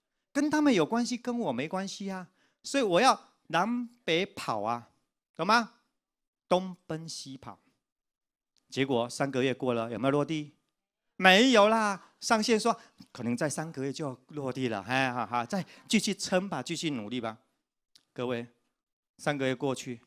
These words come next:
还是没有。我的组织上千人啊，甚至那时候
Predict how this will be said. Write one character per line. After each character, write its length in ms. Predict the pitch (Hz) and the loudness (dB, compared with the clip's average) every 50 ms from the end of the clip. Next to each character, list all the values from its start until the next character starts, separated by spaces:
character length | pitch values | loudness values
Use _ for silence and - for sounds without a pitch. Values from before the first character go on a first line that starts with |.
| _ _ | _ _
还 160 | - 107 101 | -14 -12 -12
是 160 | - - 113 | -12 -12 -14
没 180 | 101 101 98 98 | -14 -14 -14 -16
有。 180 | 92 90 90 - _ _ _ _ _ _ _ _ _ _ _ _ _ _ _ _ _ _ _ _ _ _ _ _ _ _ _ | -18 -20 -20 -20 _ _ _ _ _ _ _ _ _ _ _ _ _ _ _ _ _ _ _ _ _ _ _ _ _ _ _
我 80 | - 160 | 0 6
的 120 | 190 262 | 6 6
组 160 | 269 269 180 170 | 4 4 -2 -4
织 200 | - 226 220 226 | -4 -4 -6 -6
上 300 | - - 262 240 214 208 | -6 -4 -4 -4 -4 -4
千 260 | - - 202 202 220 | -6 -6 -6 -6 -4
人 220 | 202 147 117 110 | -6 -6 -6 -6
啊， 140 | 107 107 113 | -8 -10 -10
甚 180 | - - 190 175 | -10 -10 -10 -8
至 120 | 175 185 | -8 -6
那 140 | 180 180 160 | -4 -4 -4
时 140 | 147 - 170 | -4 -4 -2
候 240 | 160 147 139 135 | -2 -2 -2 -4